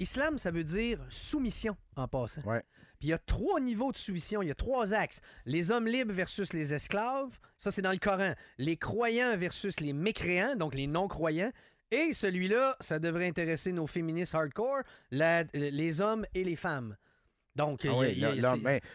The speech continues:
Speaker 2: mais ça, en passant, euh, juste, euh, je veux pas fucker ta, ta patente,
Speaker 1: Vas-y.
Speaker 2: mais, euh, les catholiques, c'est la même affaire, là.
Speaker 1: Oui.
Speaker 2: C'est, c'est, l'homme est toujours en haut de la patente.
Speaker 1: Oui, théoriquement, effectivement.
Speaker 2: Ouais, ouais, ouais.
Speaker 1: Ça s'est amenuisé dans les mœurs, mettons.
Speaker 2: Ouais.
Speaker 1: Puis je dirais que dans les mœurs musulmanes, dans certains pays, ça s'est pas amenuisé.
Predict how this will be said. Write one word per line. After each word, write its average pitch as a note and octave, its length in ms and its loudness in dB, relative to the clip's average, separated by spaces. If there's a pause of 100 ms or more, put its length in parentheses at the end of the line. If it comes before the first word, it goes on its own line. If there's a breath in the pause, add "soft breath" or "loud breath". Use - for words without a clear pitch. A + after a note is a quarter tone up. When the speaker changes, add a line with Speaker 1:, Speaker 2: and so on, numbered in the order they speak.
Speaker 2:
mais G#2+ 80 0
ça, E3+ 120 6
en E3 40 6
passant, D3 320 6
euh, G2 440 2
juste, A2 280 -4
euh, F2+ 140 0
je D#2+ 80 -8
veux F#2+ 40 -2
pas A#2 140 0
fucker G#2 300 -4
ta, F#2+ 180 -2
ta F#2+ 140 -4
patente, - 280 -6
Speaker 1:
Vas-y. E3+ 300 0
Speaker 2:
mais, F#3+ 80 -2 (280 loud breath)
euh, F2+ 580 -2
les F#2+ 180 -4
catholiques, A#2+ 400 0
c'est A#2+ 60 0
la G#2 60 0
même G2+ 120 0
affaire, G2 200 -6
là. D#2+ 100 -10 (280)
Speaker 1:
Oui. G3+ 220 0 (260)
Speaker 2:
C'est, D#2+ 60 -14 (100)
c'est, D#2 240 -10
l'homme A#2+ 280 2
est F#2+ 80 -4
toujours A2 320 -2
en G2 100 0
haut G#2+ 140 0
de G2+ 60 -4
la F#2+ 60 -2
patente. E2+ 280 -6
Speaker 1:
Oui, F3+ 320 0
théoriquement, D#3+ 560 -2
effectivement. D3 500 0
Speaker 2:
Ouais, B2+ 60 -2
ouais, G2 140 -4
ouais. - 20 -4
Speaker 1:
Ça F#3 160 0
s'est E4 200 -2
amenuisé G#3 600 0
dans F#3 140 0
les D#3 180 -2
mœurs, D#3+ 440 -4
mettons. G3+ 280 -4 (140)
Speaker 2:
Ouais. G#2 260 0
Speaker 1:
Puis F3 80 -2
je D3 80 -2
dirais F#3+ 220 0
que G#3+ 100 -4
dans F3+ 180 -2
les E3+ 140 0
mœurs G3+ 480 -2
musulmanes, F#3+ 520 -2
dans E3+ 120 -4
certains - 340 -2
pays, E3+ 320 -2 (140 soft breath)
ça E3 220 0
s'est D#3+ 180 -2
pas G#3 220 -2
amenuisé. B2 500 -6